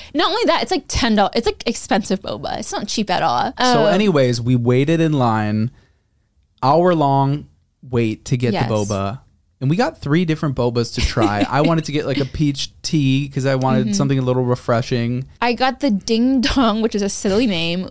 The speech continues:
Speaker 2: <laughs>
Speaker 1: oolong latte. And then I also got the honey, oh no, the house milk tea with bubbles, or boba.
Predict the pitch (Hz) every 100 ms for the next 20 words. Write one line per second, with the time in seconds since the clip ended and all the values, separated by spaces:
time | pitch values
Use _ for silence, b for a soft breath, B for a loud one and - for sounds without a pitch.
0 | - 185 220 208 220 233 247 214 180 -
1 | - 110 175 262 - 214 214 202 208 214
2 | 202 196 - 196 190 - - - 202 220
3 | 220 220 226 B B - 247 226 170 202
4 | 190 - 214 202 202 175 - - - -
5 | 208 - _ 175 - - 240 - - _
6 | _ - 190 - -